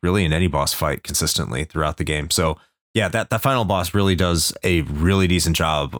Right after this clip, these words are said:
of exploring what you have learned throughout the, the duration of your journey, which I am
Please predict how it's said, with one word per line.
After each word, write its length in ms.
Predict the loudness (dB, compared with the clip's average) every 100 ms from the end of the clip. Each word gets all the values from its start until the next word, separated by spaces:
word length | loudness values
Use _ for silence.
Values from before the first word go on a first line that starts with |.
| -4
of 220 | -2 -2
exploring 760 | -4 -4 -4 -2 0 2 2 2
what 220 | 0 2
you 80 | 0
have 200 | 0 -2
learned 380 | 0 0 -2 -4
throughout 500 | -2 0 2 0 -4 -6
the, 260 | -4 -4 -2
the 80 | 0
duration 480 | 2 2 2 0 0
of 140 | 0
your 120 | -2 -2
journey, 460 | -2 -2 -2 -6 -10 _ _ _
which 200 | -2 0 0
I 160 | 0 0
am 240 | 0